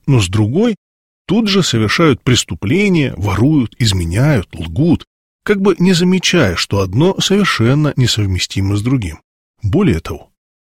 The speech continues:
такую двойственность они проецируют и на представление о Боге, будто бы Он подобен им, грешникам,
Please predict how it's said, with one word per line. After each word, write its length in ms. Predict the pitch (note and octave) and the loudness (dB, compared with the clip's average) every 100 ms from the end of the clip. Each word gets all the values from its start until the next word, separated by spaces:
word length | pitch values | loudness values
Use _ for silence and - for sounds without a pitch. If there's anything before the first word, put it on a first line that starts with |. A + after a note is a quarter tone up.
| - | -6
такую 340 | B2 - B2+ | -4 0 0
двойственность 800 | F2+ F#2 D#3+ A3+ - A#3 G#3+ - - | 2 2 2 2 0 0 0 -4 -6
они 260 | - G2 F#3+ | -6 -2 -2
проецируют 1000 | - A2+ F#2+ - - G2+ A#2 D#3+ D#3+ - | 0 0 0 -2 -4 0 2 2 0 -2
и 80 | B2 | 0
на 140 | A2+ | 0
представление 800 | G#2 A2+ - - D3 A#2 G2 G#2+ - | 0 -2 0 0 2 2 2 0 -2
о 100 | D#3 | 0
Боге, 520 | D3 G3 F3 E2+ - _ _ _ - | 0 2 2 0 -6 _ _ _ -2
будто 360 | A#2+ A#2+ - | 0 0 0
бы 200 | A#2 D3+ - | 2 2 0
Он 320 | F#3+ F3 F2 | 2 2 2
подобен 520 | E2+ A#2 A#2 A2 G2+ G2 - | -2 0 2 2 0 -4 2
им, 260 | E3 F#3+ D#3 | 2 2 -2
грешникам, 760 | G#2 A#2+ G#3+ - G3+ F#3 E3+ | -2 0 2 0 -2 -2 -2